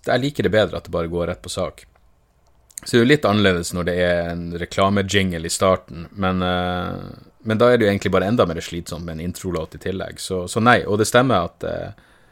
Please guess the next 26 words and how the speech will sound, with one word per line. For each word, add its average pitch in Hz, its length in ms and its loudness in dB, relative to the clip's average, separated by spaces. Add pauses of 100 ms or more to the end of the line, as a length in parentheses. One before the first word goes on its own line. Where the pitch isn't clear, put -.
(480)
Dave 107 200 6
Pizarro 92 560 4
i 90 160 -2
Very 92 180 2
Bad 90 220 0
Wizard 92 360 -4
sa 87 200 -2
at - 80 -6
jeg 85 80 -10
kunne 87 160 -8
få 85 120 -12
bruke 87 280 -6
hva 82 240 -2
jeg 80 80 -6
ville 85 300 -6 (680)
av 85 140 -8
hans 87 340 -4
beats, 101 300 -4
som - 280 -6
i, 92 60 -4
og 90 140 -4
han 120 160 2
er - 20 -6
faen - 340 -2
meg - 80 -6
flink. - 360 -2